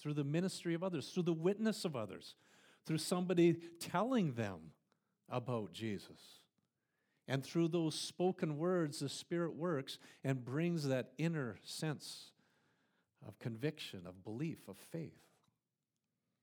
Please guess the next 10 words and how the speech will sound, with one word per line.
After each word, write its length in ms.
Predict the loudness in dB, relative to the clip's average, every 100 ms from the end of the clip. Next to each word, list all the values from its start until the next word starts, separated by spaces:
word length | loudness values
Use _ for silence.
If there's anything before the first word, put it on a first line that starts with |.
| _ _ _ _ _ _ _ _ _ _ -10
And 80 |
sometimes 840 | -2 0 0 -6 -8 -12 -16 -20 -20 _ _ _ _ -10
people 240 | -8 -8
encounter 420 | -8 -8 -8 -8
Jesus 720 | -8 -6 -6 -6 -8 -10 -12 -16 _ _ _ _ _ _ _ _ _ _ _ _
through 160 | -6 -4
service 480 | -2 -2 -2 -8 -8
to 140 | -10
others, 200 | -10 -12 -20 _ _ _ _ _ _ _ _ _ _ _ _ _ _ _ _ _ _ _ _ _ _
through, 420 | 0 4 4 4